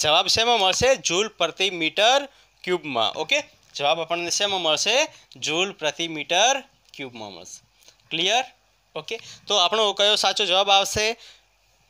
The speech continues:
C will be the right answer. ક્લિયર? લખી નાખો ચલો જલ્દીથી. લખાઈ ગયું? ઓકે, ચલો તો આજનું લેક્ચર આપણે અહીંયા સુધી જ રાખશું.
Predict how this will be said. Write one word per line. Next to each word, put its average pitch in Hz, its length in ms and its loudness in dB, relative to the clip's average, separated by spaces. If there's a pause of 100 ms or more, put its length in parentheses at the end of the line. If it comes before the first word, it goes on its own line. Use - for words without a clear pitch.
(720)
C 208 40 0
will 175 280 -2
be 160 100 0
the 202 320 2 (300)
right 165 340 2 (640)
answer. 117 220 -12
ક્લિયર? 262 420 0 (340)
લખી 170 180 -2
નાખો 123 240 -2
ચલો 135 240 -2
જલ્દીથી. 113 480 -6 (2250)
લખાઈ 208 220 0
ગયું? 254 260 -4 (840)
ઓકે, 175 360 -2 (560)
ચલો 190 280 0
તો - 100 -6
આજનું 175 360 -2
લેક્ચર 190 240 -4
આપણે 170 200 -4
અહીંયા 156 180 -6
સુધી 160 260 -8
જ 147 100 -14
રાખશું. 135 400 -8